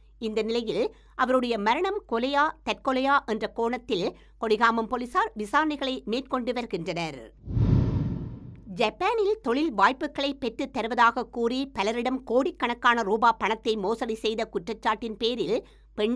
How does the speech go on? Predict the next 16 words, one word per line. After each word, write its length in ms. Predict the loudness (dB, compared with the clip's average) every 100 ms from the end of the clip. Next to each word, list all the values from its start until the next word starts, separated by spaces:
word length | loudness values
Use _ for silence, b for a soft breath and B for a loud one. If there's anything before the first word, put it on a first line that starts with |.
| -2
ஒருவர் 340 | -2 0 -2
கைது 280 | -2 -4 -4
செய்யப்பட்டுள்ளார். 880 | -6 -6 -6 -6 -6 -2 0 0 -2 -10 _ _ _
கடுவெல 340 | -4 -2 -2 -4 -2
கொரத்தொட்ட 440 | -2 -2 -4 -6
பகுதியில் 440 | -6 -4 -4 -4 -4
வைத்து 340 | -4 -4 -4 -2 -4 b b
நவகமுவ 580 | 0 0 2 0 2 0
போலீசார் 520 | 0 0 0 2 2 2
குறித்த 280 | -4 -4 -6
பெண்ணை 340 | -2 -2 -2 -2
கைது 300 | -2 -2 -2
செய்துள்ளனர். 600 | -2 -2 -2 -4 -6 -10 -20 _ _ -4
நவகமுவ 480 | -2 0 -2 -2 -4
பிரதேசத்தைச் 720 | -4 2 2 0 -6 -6 -2
சேர்ந்த 220 | -2